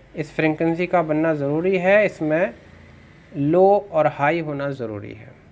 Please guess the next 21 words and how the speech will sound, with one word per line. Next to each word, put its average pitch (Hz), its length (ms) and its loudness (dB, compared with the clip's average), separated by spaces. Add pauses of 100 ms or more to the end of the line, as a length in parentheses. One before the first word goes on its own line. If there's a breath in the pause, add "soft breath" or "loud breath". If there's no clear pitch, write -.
(760)
जब 180 240 -2
ये 202 500 -2 (1800)
ऑसिलेटर 185 480 -2
फ्रीक्वेंसी 175 640 -2 (400)
एमसीयू 156 360 0
को 175 140 -4
मिल 160 200 2
जाती 120 380 -2
है 123 300 -12 (840)
तब 190 220 -2
उसके 190 280 -2
बाद 190 400 4
एमसीयू 170 400 -2
जो 165 140 0
है 165 200 0
वो 180 380 -2 (1000)
ईईपी 190 420 -4
रोम 185 320 4 (760)
के 160 100 -4
साथ 160 380 2
में 147 300 -4